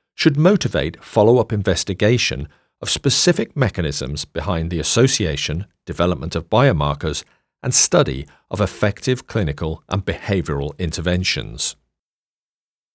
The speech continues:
Among the current efforts to reduce the mortality from cardiometabolic diseases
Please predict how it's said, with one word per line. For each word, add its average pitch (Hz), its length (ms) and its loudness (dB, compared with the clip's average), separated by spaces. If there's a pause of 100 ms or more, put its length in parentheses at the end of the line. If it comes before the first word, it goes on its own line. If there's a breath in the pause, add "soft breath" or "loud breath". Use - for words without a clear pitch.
(2500)
Among 156 240 4
the 220 80 0
current 143 340 2 (100)
efforts - 460 -2
to - 120 -8
reduce 90 380 -4
the - 80 -6
mortality 92 640 -2
from 69 220 -8
cardiometabolic 90 920 -2
diseases 110 680 -2